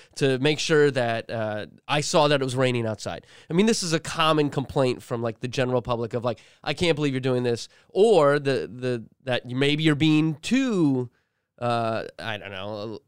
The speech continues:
a, a little too volatile on this, and it's, uh, you're threatening that this is all gonna be bad, when in all actuality, it's not. 'Cause people have a tendency, I feel like, to think that they are the center of the universe,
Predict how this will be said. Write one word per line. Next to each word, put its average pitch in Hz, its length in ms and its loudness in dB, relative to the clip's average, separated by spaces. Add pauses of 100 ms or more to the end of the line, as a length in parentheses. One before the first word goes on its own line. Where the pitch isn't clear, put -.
(120)
a, 127 40 -10
a - 20 -4
little 185 200 4
too 196 140 2
volatile 147 600 2
on 113 140 -6
this, 113 160 -6
and 131 100 0
it's, 123 240 -2
uh, 120 60 -4
you're 113 180 -8
threatening 170 580 2
that 135 140 0
this 127 140 -6
is 117 80 -6
all 131 160 2
gonna 131 120 -4
be 127 120 -4
bad, 117 260 -2
when 120 120 -4
in 110 40 -6
all 107 160 -6
actuality, 190 400 0
it's 160 120 -6
not. 135 120 -6 (680)
'Cause 190 120 4
people 226 260 2
have 196 120 2
a - 20 -2
tendency, 160 440 -2
I 131 40 0
feel 139 200 0
like, 123 240 -4
to 139 160 -8
think 131 300 -4
that 113 180 -4
they 127 140 0
are 117 100 0
the 110 100 -6
center 107 300 -6
of 104 80 -8
the 123 80 -2
universe, 170 580 2